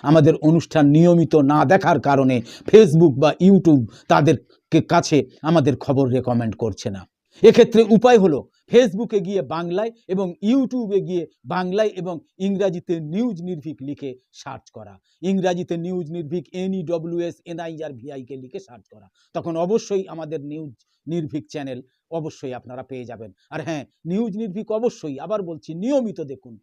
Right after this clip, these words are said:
নিউজ নির্ভীক নিয়মিত দেখলে নিউজ নির্ভীকের সব খবর তখন আপনা আপনি আপনাদের কাছে পৌঁছে দেবে অ্যালগোরিদম। আরও একবার বলি, নিউজ নির্ভীক চ্যানেলে প্রতিদিন সন্ধ্যের পরে নিয়ম করে থাকে ঝটপট দশটা গুরুত্বপূর্ণ খবর, কম বেশি রাত দশটায় নিয়ম করে থাকে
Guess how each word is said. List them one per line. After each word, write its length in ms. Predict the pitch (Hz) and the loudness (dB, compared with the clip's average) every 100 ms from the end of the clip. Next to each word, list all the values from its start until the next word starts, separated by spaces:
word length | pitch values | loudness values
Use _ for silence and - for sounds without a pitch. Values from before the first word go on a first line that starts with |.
| _ _ | _ _
নিউজ 260 | 180 214 190 | -4 -2 -2
নির্ভীক 340 | 185 175 170 156 | -4 -6 -8 -8
নিয়মিত 400 | 170 214 240 214 | -6 -6 -4 -6
দেখলে 340 | 160 143 139 123 _ | -6 -8 -12 -14 _
নিউজ 280 | 185 240 233 | -2 0 0
নির্ভীকের 420 | 202 208 185 208 135 | -2 -6 -6 -6 -6
সব 240 | - 262 196 | -4 -4 -4
খবর 260 | 185 160 | -8 -10
তখন 300 | 151 151 156 151 | -10 -14 -14 -12
আপনা 300 | 175 - 185 | -12 -12 -12
আপনি 240 | 175 127 139 117 _ - | -12 -12 -16 -18 _ -20
আপনাদের 380 | 131 143 135 127 | -14 -14 -14 -14
কাছে 200 | 135 135 | -16 -16
পৌঁছে 360 | - 175 180 147 | -12 -10 -10 -12
দেবে 240 | 135 120 123 | -12 -14 -16
অ্যালগোরিদম। 640 | - 143 123 117 107 101 101 _ _ _ | -12 -12 -12 -16 -18 -20 -20 _ _ _
আরও 180 | 180 214 | -2 0
একবার 300 | 226 202 226 | 0 -2 -4
বলি, 240 | 202 220 220 _ - | -2 -2 -4 _ -6
নিউজ 320 | 196 247 240 180 | 0 2 2 -2
নির্ভীক 340 | 220 196 226 | -4 -4 -6
চ্যানেলে 340 | - 202 214 220 - _ | -6 -6 -2 -4 -4 _
প্রতিদিন 400 | 190 220 240 226 | 0 2 2 -2
সন্ধ্যের 460 | 208 - 220 214 214 | -4 -4 -4 0 -2
পরে 220 | 175 196 202 _ 170 | -2 -6 -6 _ -2
নিয়ম 260 | 220 226 202 | 0 0 0
করে 200 | 220 208 | -4 -4
থাকে 200 | 190 180 | -6 -8
ঝটপট 380 | 151 196 - 202 | -6 -8 -8 -8
দশটা 340 | 165 196 - | -8 -8 -8
গুরুত্বপূর্ণ 580 | 180 196 214 202 208 196 202 | -8 -8 -8 -12 -12 -12 -12
খবর, 260 | - 196 196 _ - | -10 -10 -10 _ -2
কম 160 | 214 214 | 0 4
বেশি 220 | 220 220 | 2 2
রাত 140 | 220 180 | -6 -6
দশটায় 420 | 208 214 233 220 | -8 -8 -8 -8
নিয়ম 240 | 214 220 180 | -8 -10 -8
করে 160 | 214 | -10
থাকে 240 | 202 208 | -8 -10